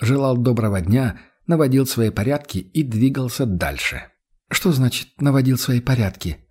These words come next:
В идеале вассал признавал, что погорячился, был неправ, готов принести клятву верности, и на том расходились миром. В чуть менее идеальном варианте он и вассал брался в плен – или отправлялся на казнь, в зависимости от степени опасности.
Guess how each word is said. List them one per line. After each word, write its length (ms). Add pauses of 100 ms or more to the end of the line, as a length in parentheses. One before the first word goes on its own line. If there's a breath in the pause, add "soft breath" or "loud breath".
(540)
В 120
идеале 520
вассал 460
признавал, 540
что 200
погорячился, 840
был 220
неправ, 500 (460 loud breath)
готов 300
принести 440
клятву 380
верности, 720 (240 loud breath)
и 120
на 100
том 180
расходились 560
миром. 360 (500)
В 60
чуть 200
менее 380
идеальном 420
варианте 560 (260 soft breath)
он 220
и 40
вассал 380
брался 420
в 120
плен – 400 (300 soft breath)
или 160
отправлялся 580
на 140
казнь, 500 (160)
в 60
зависимости 580
от 140
степени 400
опасности. 720